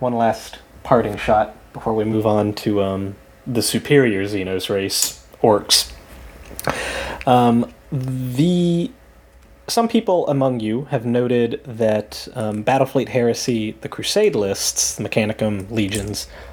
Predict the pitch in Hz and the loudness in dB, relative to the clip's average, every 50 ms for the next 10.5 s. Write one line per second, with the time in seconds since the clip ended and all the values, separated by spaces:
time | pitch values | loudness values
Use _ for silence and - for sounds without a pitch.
0 | - - - - 120 107 101 101 92 98 107 117 135 135 127 117 113 110 110 104 | -16 -10 0 2 2 4 4 2 0 -2 0 2 2 4 4 4 2 0 0 -2
1 | - - - 131 - - - 113 104 101 95 - - - 180 185 175 165 156 151 | -6 -10 -10 -10 -6 -4 -2 -2 -2 -2 -4 -6 -2 0 2 4 6 6 6 4
2 | 151 - - - - - - - - - - 127 127 123 120 120 123 123 127 - | 2 0 -8 -18 -20 -20 -20 -20 -20 -10 -4 0 2 4 4 4 4 4 2 0
3 | - - - - - 131 123 120 117 113 - - 139 117 113 - - - - - | -4 -10 -6 -2 2 2 2 2 0 0 0 2 4 4 4 2 -2 -8 -20 -20
4 | - - - - _ _ - - - - - - 139 117 117 117 - 101 98 101 | -20 -20 -20 -20 _ _ -20 -20 -20 -20 -12 -10 -10 -10 -2 0 2 4 4 4
5 | 107 110 113 117 117 117 120 - - - - - - - - - - _ _ - | 6 6 6 6 4 4 2 0 2 2 2 2 2 -2 -6 -12 -16 _ _ -20
6 | - _ - - _ - - - - 117 107 104 110 104 107 113 - - - - | -20 _ -20 -20 _ -20 -18 -4 -2 -2 2 4 6 6 6 6 4 0 0 -2
7 | - - - - - - - - - - - - - 113 104 101 98 98 95 95 | -2 -6 -10 -16 -20 -20 -20 -20 -20 -20 -20 -6 -2 0 2 4 4 2 2 2
8 | - - - - _ - - - - - - 113 110 110 113 117 120 120 117 - | 0 -2 -6 -14 _ -20 -20 -20 -10 -4 0 0 2 4 4 4 4 2 0 -4
9 | - - 131 113 110 113 123 123 120 117 117 123 117 113 110 107 107 - - 110 | -6 -2 0 0 2 2 2 0 0 0 0 0 0 2 2 2 2 0 -2 -4
10 | 104 113 - - 143 - 175 180 196 196 | -6 -2 -2 -2 0 2 2 2 2 2